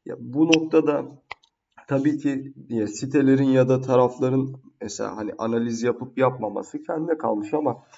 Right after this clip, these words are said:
yapmışken biraz daha düzgün söylemek lazım. Ether tabii ki ciddi düştü. Sol da ciddi düştü. Ama öncesi, peki ondan önce ne oldu?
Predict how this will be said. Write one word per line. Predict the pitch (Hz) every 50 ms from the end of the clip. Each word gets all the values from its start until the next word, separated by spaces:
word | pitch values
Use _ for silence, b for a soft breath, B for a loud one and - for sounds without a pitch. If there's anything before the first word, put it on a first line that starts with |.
| b b b b b -
yapmışken | 120 120 120 120 123 147 143 - - 160 147 143 139
biraz | 139 139 139 139 135 131 139
daha | 143 147 143 120
düzgün | 127 127 123 120 143 160 160
söylemek | 160 - 120 117 113 113 110 110 107 104 - -
lazım. | 104 104 101 101 98 - _ b b b b b b b b -
Ether | - 113 107 - 139 131 135 131
tabii | 135 175 175 185 165 135
ki | - - 113
ciddi | - - - - - 117 110 104
düştü. | 107 101 - - - - 156 160 - - - - _ _ _ _ _ _ B B B B B B B _
Sol | _ _ - - 123 131 151 160
da | 202 202 -
ciddi | 127 113 - - - 117 117 110 110
düştü. | 107 101 - - - - 156 196 - - - - _ _ _ _ _ _ -
Ama | - - 120 151 165 135 -
öncesi, | 147 180 202 190 - 131 113 - - 120 120
peki | 147 147 147 180
ondan | 175 160 156 165 202 214
önce | 190 147 120 120 117 117
ne | 113
oldu? | 107 104 107 107 104 135 147 - -